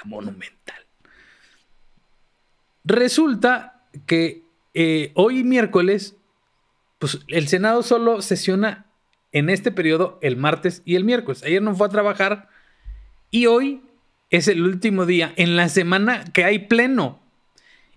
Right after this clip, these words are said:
Para reincorporarte al Senado de la República, para regresar, solo tienes que notificar, como lo hizo Villarreal, se notifica y se reincorpora. Pero para volverse a salir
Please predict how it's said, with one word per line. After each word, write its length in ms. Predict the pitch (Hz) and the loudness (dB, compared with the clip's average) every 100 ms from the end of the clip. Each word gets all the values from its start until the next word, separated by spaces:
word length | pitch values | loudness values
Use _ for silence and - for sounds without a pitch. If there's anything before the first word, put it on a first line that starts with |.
| _ _ _ _ _ | _ _ _ _ _
Para 280 | - 190 196 | 0 2 4
reincorporarte 880 | 208 214 208 208 202 220 247 339 349 | 2 0 2 2 2 2 2 2 2
al 100 | 277 | 0
Senado 300 | 190 175 196 | 2 0 2
de 60 | 190 | 0
la 100 | 143 | 0
República, 600 | 117 - 131 170 190 170 | -2 -4 -4 -2 -2 0
para 140 | 165 | 0
regresar, 460 | 147 151 151 147 220 | 0 0 0 0 0
solo 280 | 226 226 196 | 0 -2 -2
tienes 280 | 196 196 196 | -2 -4 -4
que 140 | 180 | -4
notificar, 800 | 165 143 143 127 127 - 151 156 | -4 -6 -6 -8 -8 -4 -2 0
como 240 | 139 117 | -2 -4
lo 220 | 110 104 117 | -6 -8 -10
hizo 240 | 127 156 | -4 -2
Villarreal, 580 | 160 180 190 196 196 - _ _ | 0 0 2 0 -2 -8 _ _
se 280 | - 117 113 | -12 -12 -8
notifica 640 | - 143 147 139 214 202 247 | -2 -2 -2 -4 -4 -2 -2
y 60 | |
se 120 | 220 143 | 0 -2
reincorpora. 680 | 131 123 135 117 139 117 - - _ _ _ | -2 -4 -4 -4 -4 -6 -8 -16 _ _ _
Pero 240 | 202 196 | 2 2
para 140 | 175 | 0
volverse 480 | 160 143 147 269 285 | 0 0 2 2 2
a 40 | 285 | 0
salir 520 | 196 185 147 127 | 0 0 0 -4